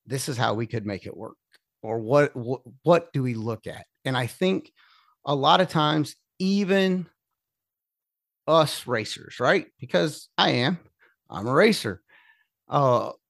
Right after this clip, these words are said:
I'm fortunate that I can sit back sometimes and swap hats around and figure out, "Okay, that's, I get that from a, a leadership or an executive side, why they made that decision. Okay, I can get that. I can get there."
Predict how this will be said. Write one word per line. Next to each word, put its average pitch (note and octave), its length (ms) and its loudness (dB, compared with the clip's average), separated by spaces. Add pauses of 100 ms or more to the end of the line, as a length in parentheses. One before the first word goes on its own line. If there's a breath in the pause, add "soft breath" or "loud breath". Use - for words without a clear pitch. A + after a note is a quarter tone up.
(800)
I'm A#2+ 340 -2
fortunate D#3 680 0
that D3+ 180 2
I D3 120 2
can D3+ 260 -2
sit - 240 -8
back C3+ 220 -2
sometimes D#3 600 0
and B2+ 320 -4
swap B2 380 -2
hats B2+ 320 -4
around C3 440 0
and A2 120 -2
figure A#2+ 340 0
out, A#2+ 200 2
"Okay, B2 320 -4
that's, A2 440 -8 (380 soft breath)
I A#2 80 -2
get C3+ 360 0
that B2 220 2
from B2 200 -2
a, A2 60 -6 (260)
a C3 120 0
leadership B2+ 720 0
or A#2 60 -4
an A2+ 100 -2
executive A#2 540 -6
side, A#2 340 -2
why A2+ 340 0
they G#2+ 140 -6
made G#2 300 -10
that G2+ 220 -12
decision. G2 560 -4 (120)
Okay, G2 240 -8
I G#2 140 -2
can A2+ 220 -8
get F#2 220 -12
that. - 180 -16
I C#3 120 4
can F#3+ 200 4
get G3+ 200 4
there." - 220 -12